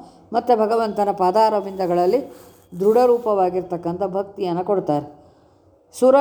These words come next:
ಶಬ್ದದಿಂದ ರುದ್ರಾದಿ ತೃಣಾಂತ ಸಮಸ್ತ ಸಾತ್ವಿಕ ಜೀವರನ್ನು ಕೂಡ ಅಲ್ಲಿ ಪರಿಗಣನೆ ಮಾಡಬೇಕು. ಆದ್ದರಿಂದ ಜ್ಞಾನ ಭಕ್ತಿ ಸುರರಿಗೆ ಕೊಡ್ತಾರೆ.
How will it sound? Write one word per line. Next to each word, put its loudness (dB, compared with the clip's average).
ಶಬ್ದದಿಂದ -4
ರುದ್ರಾದಿ 0
ತೃಣಾಂತ -2
ಸಮಸ್ತ -4
ಸಾತ್ವಿಕ -2
ಜೀವರನ್ನು 2
ಕೂಡ 0
ಅಲ್ಲಿ 2
ಪರಿಗಣನೆ -2
ಮಾಡಬೇಕು. -4
ಆದ್ದರಿಂದ 2
ಜ್ಞಾನ 0
ಭಕ್ತಿ 0
ಸುರರಿಗೆ 0
ಕೊಡ್ತಾರೆ. -2